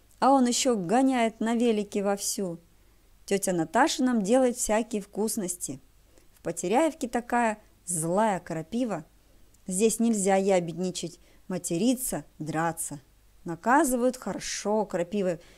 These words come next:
по рукам, губам, ногам, заднице. Еще и сеткой. В лагере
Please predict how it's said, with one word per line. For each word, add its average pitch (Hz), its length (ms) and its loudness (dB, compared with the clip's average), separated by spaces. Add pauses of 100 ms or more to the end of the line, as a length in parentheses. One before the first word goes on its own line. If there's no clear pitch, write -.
(200)
по 165 100 -6
рукам, 247 560 2
губам, 208 420 0
ногам, 202 380 -2
заднице. 185 640 -4 (380)
Еще 262 300 2
и 285 60 6
сеткой. 190 760 0 (1160)
В 175 120 -6
лагере 202 360 4